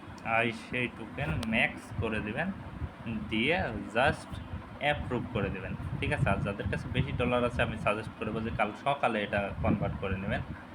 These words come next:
ড্রাগন সোয়াপ থেকে কনভার্ট করবেন। আপনি যদি ওখান থেকে আবার রিডিম করতে যান, একুশ দিন অপেক্ষা করা লাগবে, ঠিক আছে? এখান থেকে অ্যাপ্রুভ করবেন, সোয়াপ করবেন, then ওকে, ঠিক আছে? সেম প্রসেসে আপনি ইউএসডিসিটা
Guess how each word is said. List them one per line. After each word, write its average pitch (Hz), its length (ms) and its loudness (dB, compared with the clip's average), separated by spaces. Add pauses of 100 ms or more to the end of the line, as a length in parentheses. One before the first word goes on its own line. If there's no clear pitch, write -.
(120)
ড্রাগন 113 340 2
সোয়াপ 131 240 2
থেকে 131 160 2 (100)
কনভার্ট 110 360 2
করবেন। 113 220 0 (100)
আপনি 147 180 0 (100)
যদি 160 140 -2 (100)
ওখান 196 260 4
থেকে 190 180 0
আবার 175 180 8
রিডিম 156 220 4 (100)
করতে 143 260 0
যান, 180 120 6 (220)
একুশ 208 260 2 (140)
দিন 139 100 2 (100)
অপেক্ষা 113 340 -2
করা 90 200 2
লাগবে, 87 260 -6
ঠিক 160 160 -4
আছে? - 120 -8 (500)
এখান 143 220 4
থেকে - 200 2
অ্যাপ্রুভ 151 320 2 (120)
করবেন, 165 240 6 (260)
সোয়াপ 143 220 4 (100)
করবেন, 156 220 0 (100)
then 113 140 4 (160)
ওকে, 117 200 -4 (300)
ঠিক 170 180 2
আছে? - 120 0 (1700)
সেম 202 200 6 (160)
প্রসেসে 160 640 4 (160)
আপনি 139 220 -2 (240)
ইউএসডিসিটা 151 920 4